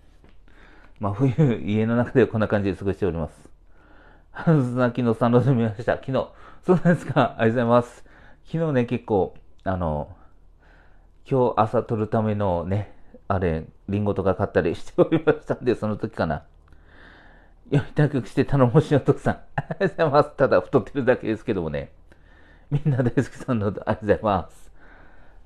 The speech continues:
ね。よいしょ。<laughs> ね。ちょっとペースが早かったかな。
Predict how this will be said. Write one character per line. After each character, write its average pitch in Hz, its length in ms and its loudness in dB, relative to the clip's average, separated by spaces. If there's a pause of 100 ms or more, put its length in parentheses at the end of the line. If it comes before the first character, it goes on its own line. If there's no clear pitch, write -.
(260)
ね。 117 440 -4 (1000)
よ 113 80 -6
い - 20 -8
し - 20 -8
ょ。 - 140 -8 (2500)
<laughs> - 1000 -6
ね。 127 240 -10 (1300)
ち - 80 -8
ょ 123 40 -2
っ - 40 -16
と 98 100 -4
ペ 120 200 0
ー 110 40 -4
ス - 100 -6
が 107 80 0
早 95 280 -2
か 135 80 2
っ - 20 0
た 135 80 -2
か 131 80 -2
な。 92 340 -4